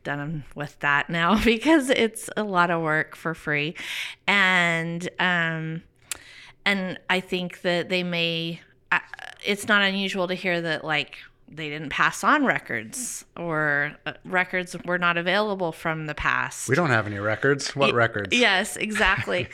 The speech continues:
Speaker 2: <laughs>
Speaker 1: And I think that, um, I think it's probably helpful to point out also that the records don't really belong to the directors, the individuals who are on these H O As boards there.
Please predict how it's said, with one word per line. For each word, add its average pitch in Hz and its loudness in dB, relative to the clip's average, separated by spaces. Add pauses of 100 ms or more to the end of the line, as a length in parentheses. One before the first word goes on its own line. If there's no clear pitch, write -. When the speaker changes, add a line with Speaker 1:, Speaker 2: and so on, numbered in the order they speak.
(140)
Speaker 2:
<laughs> - -10
Speaker 1:
And 233 6
I 226 4
think 277 -2
that, 240 2
um, 180 2 (400)
I 208 2
think 247 -4
it's 226 -2
probably 208 0
helpful 202 2
to 180 -2
point 180 -4
out 165 4 (400)
also 185 4
that 175 -4 (100)
the 208 0
records 247 0
don't 208 2
really 185 0
belong 170 0
to - -14
the 175 -2
directors, 170 -2
the 170 -2
individuals 170 -2
who 175 -4
are 151 -6
on 156 -4
these 185 -6
H 190 -4
O 185 0
As 180 -2 (720)
boards 185 2
there. 165 2